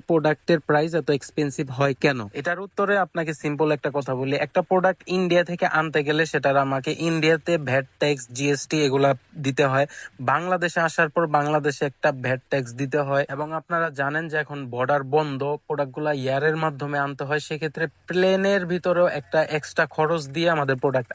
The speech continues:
আনতে হয়। এবং আমাদের ডিজাইনগুলা চকবাজার না, আপনারা সারা বাংলাদেশ যাচাই করে দেখবেন যে সম্পূর্ণ আলাদা ভিন্ন একটা আইটেম, ভিন্ন একটা ক্যাটাগরির কালেকশন। এই সমস্ত কালেকশনগুলো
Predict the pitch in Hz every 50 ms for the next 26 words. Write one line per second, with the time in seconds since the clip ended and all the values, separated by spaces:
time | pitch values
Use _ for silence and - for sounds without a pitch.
0 | - 151 151 156 143 135 135 117 117 113 110 110 - - - - 127 - - 120
1 | 135 143 139 - 135 139 156 170 165 190 175 160 156 180 160 160 170 165 165 151
2 | 156 165 170 170 175 185 180 - - _ - - 165 160 156 151 165 175 160 165
3 | 165 143 123 120 120 123 127 - 135 - - 156 151 151 160 156 - 156 147 143
4 | 143 131 139 143 156 170 175 180 165 160 165 156 - - 139 143 139 135 - 156
5 | 151 139 151 135 131 127 135 135 127 123 139 151 180 175 - - - - _ -
6 | 143 127 - - - - 180 185 196 196 180 - 190 190 190 190 190 180 - 147
7 | 151 156 156 151 151 165 147 123 113 127 131 151 180 196 208 208 185 156 _ -
8 | 139 127 117 113 - 120 113 120 139 147 180 196 202 202 190 175 - 180 156 -
9 | 165 160 160 151 151 147 143 147 139 139 - - 143 127 127 120 - - 123 120
10 | 151 - - 165 175 185 165 180 180 185 180 - - 185 - 170 170 165 165 -
11 | - 170 170 156 165 170